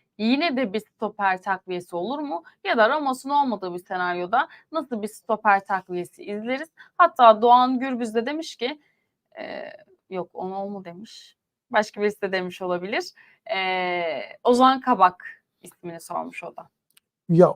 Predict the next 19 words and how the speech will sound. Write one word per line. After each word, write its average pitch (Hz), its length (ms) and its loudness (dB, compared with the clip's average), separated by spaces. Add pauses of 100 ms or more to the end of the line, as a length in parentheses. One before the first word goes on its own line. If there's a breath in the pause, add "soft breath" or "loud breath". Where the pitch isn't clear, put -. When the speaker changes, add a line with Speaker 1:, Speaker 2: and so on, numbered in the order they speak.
Speaker 2:
Ozan 240 400 8
Kabak 269 460 6
gibi 233 200 6
bir 226 80 8
oyuncuyu 233 400 8
alırsanız 240 560 6
oynatmanız 226 680 6
gerekiyor. 139 480 4 (140)
Speaker 1:
Hı 196 60 -20
hı. 185 80 -20
Speaker 2:
Yani 175 220 2
şöyle 262 460 4
bir 240 120 0
planda 240 460 6
benim 190 220 4
kafama 170 340 -2
yatar 165 260 0
Ozan 151 280 -4
Kabak. 139 320 -8